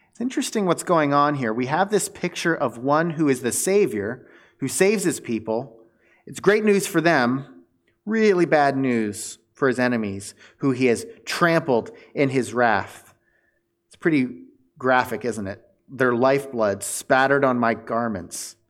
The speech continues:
stained all my apparel." That'll stick with you.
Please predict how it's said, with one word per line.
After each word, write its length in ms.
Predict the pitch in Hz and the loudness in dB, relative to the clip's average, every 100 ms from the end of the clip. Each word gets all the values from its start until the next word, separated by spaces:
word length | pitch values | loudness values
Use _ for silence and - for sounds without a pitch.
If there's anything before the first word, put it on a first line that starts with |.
| _ _ _ _ _ _ _ - | _ _ _ _ _ _ _ -18
stained 340 | - 117 113 | -10 -6 -2
all 160 | 113 113 | 0 0
my 180 | 107 | 0
apparel." 640 | 95 - 107 95 90 - _ _ _ _ _ _ _ _ _ _ _ _ _ _ _ _ _ _ _ _ _ _ _ _ _ | -4 -6 -10 -8 -10 -14 _ _ _ _ _ _ _ _ _ _ _ _ _ _ _ _ _ _ _ _ _ _ _ _ _
That'll 140 | 147 151 | -6 -4
stick 260 | - 165 | -4 -6
with 180 | 160 160 | -6 -8
you. 120 | 151 | -10